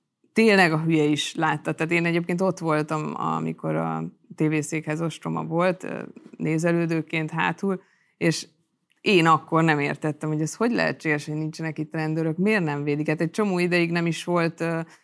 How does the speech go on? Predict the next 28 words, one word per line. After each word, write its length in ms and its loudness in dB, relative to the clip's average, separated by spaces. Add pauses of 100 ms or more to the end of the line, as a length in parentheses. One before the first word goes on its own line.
(140)
semmilyen 460 2
erőszakos 600 -2
tüntető, 420 -2
az 300 -8
lassan 420 0
alakult 480 -6
ki. 220 -6 (360)
Tehát, 260 2
hogy, 240 2
hogy 200 -2
azt 360 2
miért 200 2
hagyták, 600 2
az 180 -6
egy 180 -6
ilyen 240 -6
teljes 360 -2
rejtély, 480 0
és, 300 -6
és 180 -6
nem 200 0
lett 180 0
magyarázat, 680 0
ö, 220 -2
rá 320 2
a 140 0
filmben, 380 2
meg 320 -4